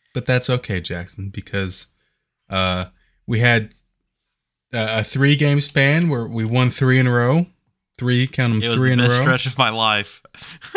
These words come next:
Speaker 1: Um, one of those games was against the second worst team in the league, in which we very nearly blew a thirty-five point lead, but, um, nearly only matters in horseshoes, all right? San Antonio still lost by, like, eleven, so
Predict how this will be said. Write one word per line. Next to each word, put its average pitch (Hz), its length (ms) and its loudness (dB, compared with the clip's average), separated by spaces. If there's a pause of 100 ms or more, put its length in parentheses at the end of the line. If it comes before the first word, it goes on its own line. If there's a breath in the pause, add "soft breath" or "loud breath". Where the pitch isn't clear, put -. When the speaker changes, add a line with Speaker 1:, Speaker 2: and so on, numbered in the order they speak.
(140)
Speaker 1:
Um, 101 540 -4 (100)
one 123 240 0
of 135 100 4
those 135 180 2
games 139 320 4
was 120 140 2
against 120 320 0
the 120 80 -4
second 123 340 0
worst 117 180 0
team 123 180 0
in 113 60 -2
the 110 60 -4
league, 123 180 0
in 117 120 0
which 110 220 -4
we 107 240 -2
very 123 320 4
nearly 127 280 4
blew 117 240 2
a 107 60 0
thirty-five 110 540 -2
point 117 220 -2
lead, 113 280 -2 (120)
but, 92 200 -10 (920 loud breath)
um, 90 460 -4 (120)
nearly 156 420 6
only 165 180 4
matters 156 320 2
in 147 80 4
horseshoes, 143 500 2
all 98 120 0
right? 147 260 0
San 139 260 0
Antonio 143 360 2
still 139 180 -2
lost 135 260 -2
by, 127 80 -4
like, 123 180 -2
eleven, 117 340 -2
so 92 320 -6